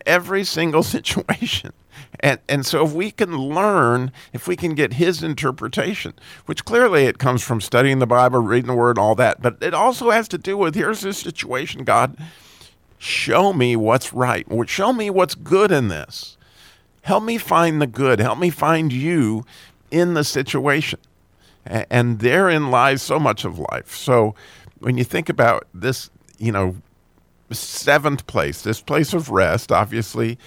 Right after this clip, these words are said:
as we're, as we think about the Sabbath and the whole concept of seven, that it's just a matter of praise. Like, God has this, and I'm gonna understand how to do that so much more rightly when I have learned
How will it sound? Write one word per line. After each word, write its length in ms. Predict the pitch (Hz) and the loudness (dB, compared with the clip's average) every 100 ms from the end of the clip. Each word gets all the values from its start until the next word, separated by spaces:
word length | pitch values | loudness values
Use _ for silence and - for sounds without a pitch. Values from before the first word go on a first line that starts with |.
| - - _ | -20 -20 _
as 180 | - 113 | -4 -4
we're, 180 | 101 113 | 0 -2
as 160 | 101 92 | -2 -4
we 100 | 98 | -6
think 240 | - 131 | -4 -4
about 240 | 131 127 120 | 2 2 0
the 100 | 117 | -4
Sabbath 460 | - 104 110 104 | 0 2 2 -2
and 100 | 92 | -2
the 80 | 95 | -2
whole 160 | 107 127 | 0 -2
concept 540 | 139 127 117 123 - | 0 -2 0 -4 -4
of 80 | 107 | -8
seven, 560 | - 165 165 95 104 - - - - - _ | -2 0 0 0 -4 -8 -20 -20 -20 -20 _
that 160 | 151 143 | -2 0
it's 180 | 151 - | 0 0
just 240 | 185 - | -4 -2
a 40 | 196 | -2
matter 320 | 196 180 196 | 0 2 2
of 140 | 175 | 0
praise. 420 | - 165 202 165 | 0 0 0 -2
Like, 180 | 120 120 | 0 -2
God 300 | - 175 190 | 0 0 0
has 580 | 220 202 240 165 175 160 | -2 -4 0 0 0 -2
this, 500 | 87 90 - - - - - - - - _ _ _ | -6 -4 -6 -8 -16 -20 -20 -20 -20 -20 _ _ _
and 180 | 135 139 | -2 0
I'm 140 | - 156 | 2 4
gonna 180 | 156 - | 4 2
understand 520 | 165 170 160 160 147 | 2 2 0 2 2
how 100 | 151 | 2
to 80 | 147 | 2
do 180 | 131 165 | 2 4
that 200 | 131 - | 4 2
so 380 | - - 160 226 | -6 -4 0 0
much 300 | 190 170 - | 0 -2 -4
more 320 | 143 165 165 | -2 0 0
rightly 840 | 117 113 180 165 90 80 98 127 139 _ _ _ _ _ _ _ - | 0 0 0 -2 -6 -6 -6 -12 -16 _ _ _ _ _ _ _ -6
when 140 | 127 | -2
I 140 | 143 156 | 2 4
have 260 | 151 135 | 2 0
learned 800 | 127 147 170 226 175 78 60 - | -4 -2 0 2 0 -2 -8 -18